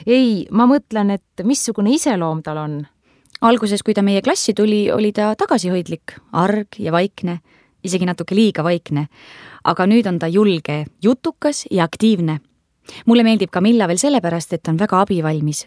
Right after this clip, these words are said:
Speaker 2: ja sõbralik.
Speaker 1: Kellega ta klassis kõige rohkem sõbrustab?
Speaker 2: Minuga.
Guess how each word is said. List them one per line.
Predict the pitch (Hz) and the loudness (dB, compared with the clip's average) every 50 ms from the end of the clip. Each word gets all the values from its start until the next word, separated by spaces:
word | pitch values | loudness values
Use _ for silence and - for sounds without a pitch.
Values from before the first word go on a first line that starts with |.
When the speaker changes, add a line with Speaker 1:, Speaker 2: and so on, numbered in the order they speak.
| _ - | _ -8
Speaker 2:
ja | 175 160 | -6 -2
sõbralik. | 202 202 208 185 160 147 147 _ - - - _ _ _ _ _ _ _ _ _ _ _ _ _ _ _ - | -2 0 0 0 -2 -2 -4 _ -12 -20 -20 _ _ _ _ _ _ _ _ _ _ _ _ _ _ _ 0
Speaker 1:
Kellega | 254 254 226 208 - 190 | 2 2 2 0 -2 -4
ta | - 190 185 | -4 -4 -4
klassis | - 214 220 220 - 190 170 - | -2 -2 -2 -2 -4 -6 -8 -4
kõige | - 277 294 - 262 | -4 -2 -2 0 0
rohkem | 214 196 180 - - - 180 165 | 0 0 -2 -4 -6 -6 -6 -4
sõbrustab? | - 202 175 - 170 160 - - 156 151 - - _ _ _ _ _ _ - | -4 -6 -8 -8 -8 -10 -10 -12 -14 -14 -14 -18 _ _ _ _ _ _ 2
Speaker 2:
Minuga. | 294 269 233 180 185 170 | 4 4 4 2 0 -4